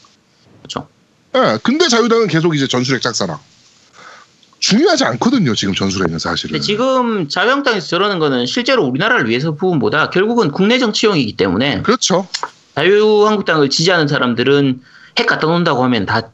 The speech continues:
Speaker 1: 막 좋아할 사람들, 그런 할배할매들밖에 없으니까.
Speaker 2: 핵 갖다 놓읍시다. 갖다 놓고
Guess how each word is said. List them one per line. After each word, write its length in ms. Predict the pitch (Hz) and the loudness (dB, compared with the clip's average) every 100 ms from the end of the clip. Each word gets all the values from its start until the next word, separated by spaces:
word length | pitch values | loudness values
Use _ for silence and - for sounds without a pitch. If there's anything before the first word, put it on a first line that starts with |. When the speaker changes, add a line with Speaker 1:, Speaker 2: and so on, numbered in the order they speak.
| - - | -12 -4
Speaker 1:
막 240 | 110 123 | -2 -2
좋아할 580 | - 120 151 170 165 156 | 2 2 4 2 0 0
사람들, 400 | 147 170 131 110 | -2 -2 -2 -2
그런 600 | - 151 151 139 127 113 - - | 0 2 2 2 2 0 -4 -6
할배할매들밖에 760 | - - 170 151 131 110 120 - | -2 -2 -2 0 0 -2 -2 -4
없으니까. 640 | - - 123 95 87 82 - | -2 -2 -2 0 0 0 0
Speaker 2:
핵 140 | 262 | 0
갖다 240 | 247 247 | 0 0
놓읍시다. 480 | 269 254 330 262 113 | 0 0 2 2 0
갖다 220 | - 220 | -2 -2
놓고 720 | 254 220 - 339 247 123 95 | 0 0 2 2 2 0 -2